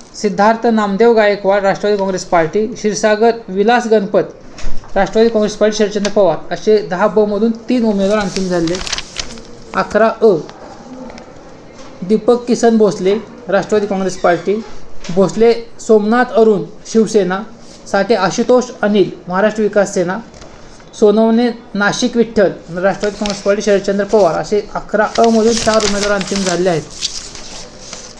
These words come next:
अकरा ब, बनपट्टे शीतल परशुराम, राष्ट्रवादी काँग्रेस पार्टी, शरदचंद्र पवार. भोसले श्रेया सोमनाथ, शिवसेना. स्वाती राजीव जाधव,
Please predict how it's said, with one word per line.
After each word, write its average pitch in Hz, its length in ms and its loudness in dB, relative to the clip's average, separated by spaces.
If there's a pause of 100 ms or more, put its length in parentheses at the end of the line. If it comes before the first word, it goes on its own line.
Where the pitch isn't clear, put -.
(160)
अकरा 214 320 0
ब, 196 180 2 (2500)
बनपट्टे 220 500 0
शीतल 233 400 2
परशुराम, 220 560 2
राष्ट्रवादी 214 400 0
काँग्रेस 214 280 0
पार्टी, 208 260 0
शरदचंद्र 202 400 0
पवार. 202 360 2 (380)
भोसले 190 300 0
श्रेया 220 300 2
सोमनाथ, 196 400 -2 (360)
शिवसेना. 196 460 0 (680)
स्वाती 208 300 4
राजीव 208 300 2
जाधव, 196 300 4